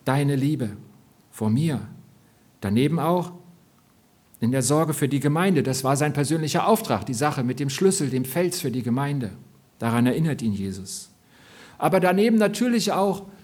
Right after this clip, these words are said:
für alle Menschen, zum Beispiel den Gelähmten an der schönen Pforte im Tempel. Ein Mensch, der nicht zur Gemeinde gehörte. Jesus fragte, „Liebst du mich? Dann zeige deine Liebe.“ Und ich?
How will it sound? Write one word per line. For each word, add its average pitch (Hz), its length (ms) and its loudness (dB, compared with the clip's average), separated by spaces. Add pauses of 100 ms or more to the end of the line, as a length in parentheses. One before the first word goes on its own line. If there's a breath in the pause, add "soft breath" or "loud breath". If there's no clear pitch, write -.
(100)
für 185 200 0
alle 214 240 4
Menschen, 135 540 2 (140)
zum 175 240 4
Beispiel 202 420 2
den 160 200 2
Gelähmten 170 480 4
an 139 100 0
der 147 120 2
schönen 165 360 -2
Pforte 165 380 -4
im 147 100 -6
Tempel. 185 400 -6 (1500)
Ein 110 120 -6
Mensch, 135 240 0
der 147 100 0
nicht 156 220 -2
zur 147 100 -2
Gemeinde 147 420 -4
gehörte. 107 440 -6 (1200)
Jesus 117 380 -4
fragte, 127 280 -2
„Liebst 165 320 0
du 185 60 4
mich? 220 340 2 (1500 loud breath)
Dann 101 240 -8
zeige 139 440 -2
deine 120 360 0
Liebe.“ 110 380 -2 (880)
Und 98 200 -6
ich? - 360 -6